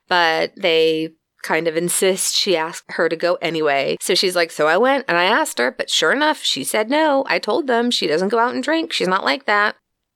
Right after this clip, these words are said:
So Sue said no. So that was the interview with Marilyn. Next, they bring in Marty and Bo,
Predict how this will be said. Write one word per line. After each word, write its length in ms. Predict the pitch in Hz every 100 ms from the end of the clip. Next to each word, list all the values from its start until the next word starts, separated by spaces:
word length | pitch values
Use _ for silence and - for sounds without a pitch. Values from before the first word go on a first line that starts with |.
| -
So 140 | 277
Sue 160 | 262 262
said 200 | 247 208
no. 280 | 143 113 - _ _ _ _ -
So 720 | - 302 247 247 233 226 - -
that 160 | 269
was 140 | 294 -
the 120 | 262
interview 540 | 240 233 214 185 180 208
with 120 | 190
Marilyn. 640 | 175 139 139 - 92 202 - _ -
Next, 480 | 233 - - -
they 140 | 370 349
bring 320 | 311 285 233
in 320 | 185 165 165
Marty 460 | - 180 160 180 185
and 180 | 180 160
Bo, 440 | 156 147 226 349